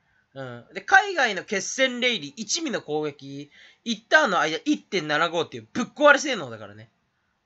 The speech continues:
やべえよ。一味の攻撃一点七五で、あとは意外にその、スロット影響を倍にするやつとか、スロット影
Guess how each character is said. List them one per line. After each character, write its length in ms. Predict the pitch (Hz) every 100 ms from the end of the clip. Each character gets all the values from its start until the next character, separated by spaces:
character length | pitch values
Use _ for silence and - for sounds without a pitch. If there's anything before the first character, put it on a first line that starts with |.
| _
や 260 | 131 180 208
べ 100 | 320
え 140 | 294
よ。 120 | 139
一 260 | 120 151 320
味 120 | 349
の 100 | 214
攻 180 | - 151
撃 200 | 139 -
一 120 | 220
点 240 | - 170 143
七 240 | 139 156
五 260 | 139 170 156
で、 360 | 185 156 120 - - - -
あ 100 | 349
と 200 | 427 339
は 100 | 247
意 140 | 226
外 240 | 269 269 269
に 100 | 247
そ 160 | 247
の、 300 | 240 226 214 - _ _ _ _ _
ス 320 | - - 349
ロ 80 | 466
ッ 40 | 480 -
ト 80 | 440 440
影 100 | 440
響 500 | - 202 156 123 123
を 60 | 127
倍 240 | 156 180
に 80 | 185
す 160 | 185 175
る 240 | 175 175
や 100 | 185
つ 120 | 185
と 60 | -
か、 120 | 143
ス 100 | 233
ロ 60 | 262
ッ 20 |
ト 140 |
影 60 | 285